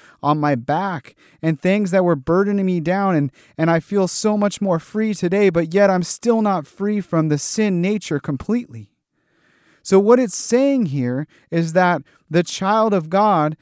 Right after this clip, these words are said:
that, that new creation inside of you, does not sin. But you know what? You still have to deal with the flesh, the, the sinful nature that you inherited from Adam.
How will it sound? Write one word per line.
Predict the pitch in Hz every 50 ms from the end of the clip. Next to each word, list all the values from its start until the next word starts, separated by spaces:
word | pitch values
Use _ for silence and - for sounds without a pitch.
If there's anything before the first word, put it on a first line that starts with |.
| _ _ _ _ -
that, | 151 156 165 143 - 139
that | 160 156 151 139 143
new | 160 160 180 233 247
creation | 196 - - 202 190 190 196 214 240 233 - - 185 170
inside | 160 151 151 - - 202 202 226 233 208
of | 160 143
you, | 156 156 156 160 156 _ _ _ _ - 135
does | 123 175 196 202 202 175
not | 190 202 190 170 143
sin. | - - - 226 226 226 196 160
But | 147 165 160 151 156
you | 165 185
know | 196 208
what? | 214 214 220 214 180 160
You | 170 185
still | 170 - - - - 247 240 220
have | 202 208 226 208 190
to | - - 170
deal | 147 139 - 190 233 254 240 220 196
with | 165 151 143 139 143 - _ _ - _ _ _
the | - 170
flesh, | 147 - - - 220 233 214 185 143 - -
the, | - 143 147 151 156
the | 165 151 151
sinful | 143 - - - - - 247 247 233 - - 214 196
nature | 180 175 190 220 247 233 - - 170 147 143
that | 135 151 139
you | 143 143 147 147
inherited | 143 143 - - - 233 240 214 180 143 143 139 135 - _ - - - _
from | - 175 160 160
Adam. | - 160 180 214 220 196 143 127 120 107